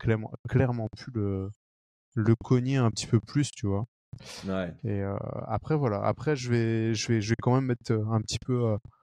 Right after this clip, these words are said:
Speaker 1: des pincettes en me disant que, ouais, nouvelle K T, il faut se tester, il faut voir un petit peu la puissance de frappe adverse. Mais je pense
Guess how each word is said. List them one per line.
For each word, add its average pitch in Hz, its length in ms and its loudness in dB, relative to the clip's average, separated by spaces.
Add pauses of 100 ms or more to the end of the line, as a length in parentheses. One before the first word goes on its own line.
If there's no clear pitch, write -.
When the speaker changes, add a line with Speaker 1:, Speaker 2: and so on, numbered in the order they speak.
(300)
Speaker 1:
des 117 100 8
pincettes 117 600 0
en 110 60 -2
me 104 60 -6
disant 104 420 -2
que, - 100 -6
ouais, 101 360 -2
nouvelle 107 260 -2
K - 220 2
T, 113 180 -6
il 113 60 0
faut - 160 -6
se - 100 -6
tester, 120 600 0
il 107 60 2
faut - 160 -2
voir 107 180 2
un 107 80 -2
petit - 160 -8
peu 123 140 -2
la 110 100 4
puissance - 360 -4
de 113 100 0
frappe - 260 -2
adverse. 107 500 0 (760)
Mais 113 220 6
je 104 160 2
pense 143 520 -2